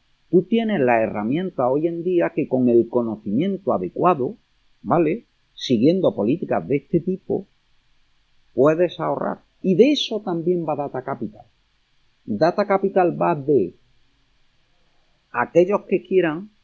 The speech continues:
automatizar procesos de ahorro. Es decir, si tú pasas por aquí tu sueldo, ¿vale?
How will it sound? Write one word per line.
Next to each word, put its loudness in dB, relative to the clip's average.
automatizar 0
procesos -2
de 0
ahorro. -2
Es 2
decir, 2
si -4
tú 0
pasas -2
por 0
aquí -2
tu -2
sueldo, 2
¿vale? -2